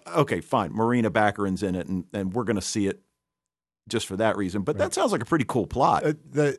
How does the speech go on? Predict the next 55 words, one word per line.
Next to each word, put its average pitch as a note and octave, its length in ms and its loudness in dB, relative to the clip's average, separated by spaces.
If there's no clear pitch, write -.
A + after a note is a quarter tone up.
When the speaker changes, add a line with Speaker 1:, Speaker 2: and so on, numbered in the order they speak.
Speaker 2:
at C3+ 140 4
first, - 640 -2
I B2+ 80 -4
was A#2+ 240 -2
skeptical, C#3+ 800 -4
probably A2 460 -2
'cause A2 180 -4
you G2+ 60 -4
said F#2+ 200 -4
Joseph G2 320 -2
Fiennes. G2+ 460 -8
Speaker 1:
Yeah. D#2+ 180 -6
Speaker 2:
And G#2+ 180 -2
then A2 400 0
after C#3 300 2
that, G2+ 240 2
though, G#2 320 -2
I G2 100 -10
thought, G2 180 -6
it - 20 -2
was, F2+ 160 -8
actually, F#2+ 280 -4
I - 20 -4
shouldn't E2+ 260 -6
knock D#2 240 -8
on F2+ 60 -12
him. F2 140 -10
He A2+ 100 -2
was D#3 120 2
really B2+ 200 4
great G#2 160 2
at F2 60 -4
Shakespeare. E2+ 440 -10
Um, F2+ 280 -8
actually, B3 260 -2
you D4+ 100 -8
know C4 60 -2
what? C#4 180 -4
I A3+ 100 -10
should, D4+ 160 -10
because C4+ 200 -2
he C#4+ 60 -2
was C4 100 -4
good D4 180 -2
in C#4 280 -4
Flash C4 240 -4
Forward C#4 280 -4
too, C#4 220 2
right? D#3 180 4
Speaker 1:
Yeah, G3 840 2
I, F#3 60 4
Speaker 2:
You D#3+ 40 4
didn't G#2+ 160 2
like E2+ 100 -2
Speaker 1:
I'm F3 120 2